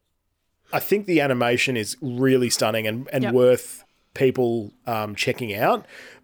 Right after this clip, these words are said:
Speaker 1: But yeah, in terms of impactful story and things like that, this isn't the film for, to be worrying about that.
Speaker 2: Yeah, I agree. I think the story, if you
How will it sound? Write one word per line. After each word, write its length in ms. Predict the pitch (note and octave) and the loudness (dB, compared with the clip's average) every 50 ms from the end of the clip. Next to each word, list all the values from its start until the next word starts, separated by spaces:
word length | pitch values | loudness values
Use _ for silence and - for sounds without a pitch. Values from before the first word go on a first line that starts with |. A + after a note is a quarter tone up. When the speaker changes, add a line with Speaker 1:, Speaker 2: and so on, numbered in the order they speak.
| _ _ | _ _
Speaker 1:
But 300 | D3 C3+ C3 C3+ - - _ _ _ _ _ | 2 2 2 0 -2 -10 _ _ _ _ _
yeah, 220 | E3+ D#3 D3 C3+ | 0 2 2 2
in 180 | C3 B2+ C#3 C#3+ | 2 0 -2 0
terms 280 | - C#3+ E3 F3 E3+ D3+ | 2 2 2 2 4 2
of 180 | D#3 C3+ B2+ - | 0 0 0 0
impactful 600 | - C#3+ C3+ B2 A#2+ A#2+ C3+ - - - - A#2+ | 0 0 0 0 0 -2 -2 -2 -2 -6 -6 -4
story 600 | - - - B2+ A#2 A#2+ A#2+ A#2 A#2 A2+ A2+ A2 A2+ | -4 0 0 2 2 4 4 4 4 2 2 2 0
and 180 | G#2+ A2 G#2 | 0 -2 -4
things 200 | - C3 A#2+ A2+ | -4 -4 -4 -2
like 160 | A#2 A2 G#2+ F#2+ | -2 -2 0 0
that, 380 | A#2 A2 G2+ A2 - - - _ _ _ _ _ _ _ | 0 0 2 0 -2 -2 -6 _ _ _ _ _ _ _
this 160 | C3+ C3+ - | -2 0 0
isn't 220 | C#3 A#2 A#2+ A#2 | 0 -2 -2 -4
the 80 | G#2+ G#2 | -6 -8
film 320 | - - A2+ G2+ G2+ G#2 | -6 -4 -6 -6 -6 -10
for, 380 | - - A2 G2+ G2+ G2+ G#2 G#2+ _ _ _ _ - | -8 -8 -8 -8 -8 -10 -12 -14 _ _ _ _ -10
to 100 | - A#2 | -8 -6
be 100 | A2+ G#2+ | -4 -4
worrying 340 | G#2 A2 G#2 G2+ G#2+ G#2+ | -2 -2 -2 -2 -4 -4
about 220 | A2 G#2+ G#2+ G#2 - | -4 -4 -4 -4 -2
that. 240 | - G#2+ G#2+ - - _ _ | -4 -4 -4 -6 -8 _ _
Speaker 2:
Yeah, 180 | - B3 B3 B3 | 0 2 2 4
I 160 | A#3+ B3 B3+ | 4 4 4
agree. 360 | B3+ B3 - - A3+ G#3 G3+ | 4 2 0 -2 -4 -2 0
I 120 | F#3 A3+ A#3 | 0 0 0
think 240 | A#3 D#4+ D4+ G#3 A#3 | 0 -2 -4 -2 -6
the 80 | C#4+ | -8
story, 760 | C4+ - - - D4 D4+ D#4 E4+ F4+ F4+ E4 D#4+ D#4+ D4+ - _ _ _ | -8 -8 -8 -4 -2 -2 0 0 0 0 2 0 0 -2 -4 _ _ _
if 280 | C#4 C#4+ C#4 - - | 0 0 0 0 -8
you 480 | C4+ C4 B3+ A#3+ A#3+ A#3 A#3 A3+ A3+ G#3+ | -4 -4 -2 -2 -2 -2 -4 -6 -8 -10